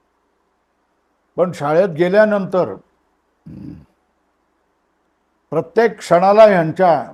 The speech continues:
शिक्षक आणि शिक्षिकांपासून यांना अतिशय मनोभंग करणारं अशा तऱ्हेने, नाउमेद करणारं अशा तऱ्हेचं वर्तन केलं जातं.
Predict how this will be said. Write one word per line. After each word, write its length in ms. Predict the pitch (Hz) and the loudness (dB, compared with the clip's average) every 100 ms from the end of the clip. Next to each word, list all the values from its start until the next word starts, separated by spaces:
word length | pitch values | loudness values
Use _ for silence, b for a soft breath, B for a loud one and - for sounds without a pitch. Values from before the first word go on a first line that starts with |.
| - _ _ _ _ _ _ _ - | -20 _ _ _ _ _ _ _ -6
शिक्षक 440 | 175 175 214 214 | -6 0 -2 0
आणि 180 | 185 190 190 | -2 -4 -10
शिक्षिकांपासून 920 | 170 - 180 196 185 185 156 180 160 | -12 -12 -8 -8 -4 -6 -4 -8 -8
यांना 340 | 151 160 180 139 117 _ _ _ _ _ _ _ _ | -4 -4 -2 -4 -8 _ _ _ _ _ _ _ _
अतिशय 560 | 120 147 214 - 226 240 | -8 -6 -8 2 4 4
मनोभंग 600 | 226 175 190 196 147 196 208 | 2 -2 0 0 -2 0 -2
करणारं 540 | 208 170 165 175 175 156 | 0 -2 0 0 0 -2
अशा 220 | 139 165 156 | -2 -4 -4
तऱ्हेने, 380 | 151 156 151 151 | -4 -4 -4 -6
नाउमेद 480 | 151 156 185 208 240 240 | -4 -2 -2 -2 -2 0
करणारं 380 | 185 170 170 165 | -2 -2 -2 -2
अशा 300 | 160 151 160 165 | -4 -4 -6 -4
तऱ्हेचं 480 | 151 147 147 127 - _ _ _ _ _ _ _ _ | -4 -6 -8 -12 -14 _ _ _ _ _ _ _ _
वर्तन 420 | 113 160 170 190 147 | -4 -4 -2 -4 -4
केलं 260 | 165 156 | -2 -2
जातं. 400 | 139 135 - 82 | -4 -6 -8 -18